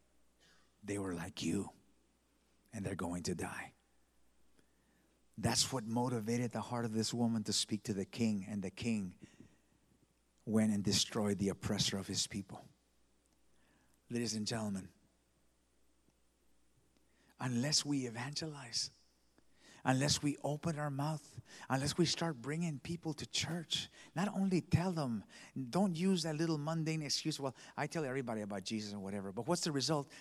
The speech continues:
"Well, I don't know, it's up to them." No, no, no. I told somebody this morning, I said, reaching out for somebody,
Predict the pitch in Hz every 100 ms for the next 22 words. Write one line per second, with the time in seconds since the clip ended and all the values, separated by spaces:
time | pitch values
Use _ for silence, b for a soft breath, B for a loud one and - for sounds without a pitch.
0 | B - 139 170 107 - 120 - 123 107
1 | 87 143 196 190 190 185 127 - - _
2 | - _ - _ - - B B B -
3 | 135 190 180 185 165 165 143 131 156 180
4 | 170 139 120 139 127 175 180 160 160 117
5 | - 160 208 147 101 98